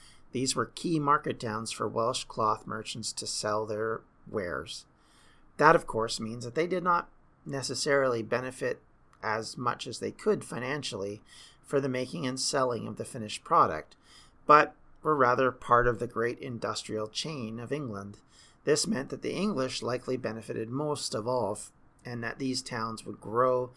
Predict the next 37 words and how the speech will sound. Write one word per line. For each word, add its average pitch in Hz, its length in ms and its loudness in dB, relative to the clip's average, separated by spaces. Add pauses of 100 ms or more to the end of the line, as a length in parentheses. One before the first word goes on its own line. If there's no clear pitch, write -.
(300)
and 147 200 0
gain 135 200 4
a 123 60 -4
great 139 340 6
degree 170 360 0
of 120 140 0
wealth 156 340 6
during 104 280 -6
the 95 100 -10
century 110 440 -8
because 147 440 2
of 95 140 -6
this 101 200 -4
trade. 113 440 2 (500)
And 131 160 -6
in 131 120 -6
fact, 123 360 0
for 117 220 2
both 127 380 0
Chester 139 540 0
and 120 220 -2
especially 147 580 0
Bristol, 117 680 4 (600)
made 147 180 6
it 143 100 8
highly 160 360 6
desirable 120 1000 6
for 131 540 6
the 113 100 2
merchant 135 440 2
class 113 380 2
to 120 100 -4
settle 151 380 4
there. 95 320 -2 (520)
Bristol 139 360 6
becomes 127 560 0
the 113 480 -2